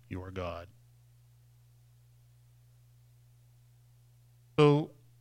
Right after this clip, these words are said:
those elements that you saw in the new covenant are being recapitulated here in Ezekiel. He doesn't say, "This is the new covenant," but all those elements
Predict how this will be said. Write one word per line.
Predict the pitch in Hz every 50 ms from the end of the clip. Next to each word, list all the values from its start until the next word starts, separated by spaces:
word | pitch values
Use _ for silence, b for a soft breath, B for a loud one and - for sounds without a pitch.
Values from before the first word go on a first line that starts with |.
| - -
those | - 139 160 185 190 151 - -
elements | - 170 180 196 196 185 165 160 151 147 143 -
that | 147 135 123 - -
you | 147 147
saw | 135 - - - 139 135 139 143 147 151
in | 151 143 123 117
the | 117 113
new | 107 110 120 143 151
covenant | - - 160 160 156 170 175 180 190 208 233 - - - - - - - - - - - - - - - - - - - - -
are | 135 131 120
being | 113 135 139 131 120 117 113
recapitulated | 113 135 156 165 - - - - - - 151 160 - - - 123 110 107 101 101 98 98 98 92 98 - - - - - - - - - - - - - -
here | - 151 151 143 117 104 101 98 101 98 - - - - - - - - - - - -
in | 117 113
Ezekiel. | 110 110 104 98 120 147 143 131 - 110 95 85 82 87 - - - - - - - - - - - - - - - - - - - - -
He | - 139
doesn't | 147 165 151 131 135 127
say, | - - 147 120
"This | 113 127 120 -
is | 120 107
the | 110 123
new | 123 120 107
covenant," | - 139 135 131 110 104 98 95 101 113 - - - - - - - - - - - - - - - - - - - - - - - - - - - - - -
but | - 131
all | 139 160 185 190
those | 175 160 139 -
elements | 165 160 170 185 170 139 123 113 110 117 - - - -